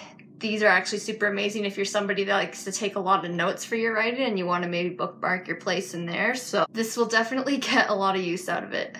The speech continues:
This is really cool. Next item is actually a, what's this called? Like, door sign? Doorknob si-, oh, what are these called?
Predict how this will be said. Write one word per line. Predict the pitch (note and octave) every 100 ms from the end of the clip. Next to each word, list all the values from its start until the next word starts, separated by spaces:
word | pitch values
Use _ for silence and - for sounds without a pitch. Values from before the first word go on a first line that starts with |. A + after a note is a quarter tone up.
| -
This | G#3+ G#3+ A3
is | G#3+ G#3
really | G3+ F#3+ F#3
cool. | - F#3 E3
Next | E3 G3+ - -
item | G#3+ G#3 F#3+ F#3+
is | G3+ F#3+
actually | - G3 G3 - G3 E3+ E3 E3+ C4 - - - -
a, | - F3 E3+ E3 E3+ - - - - - - - - - - - - - -
what's | - G3
this | G3+ G3
called? | - F#3 -
Like, | E3+ -
door | E3+ F#3
sign? | - A#3 A#3 A#3+ B3+ B3+ - - - - - -
Doorknob | G#3 A3 B3 C4
si-, | B3+ B3+ B3 - -
oh, | -
what | - F#3+
are | G3+ G3
these | F#3 F3+
called? | - - - -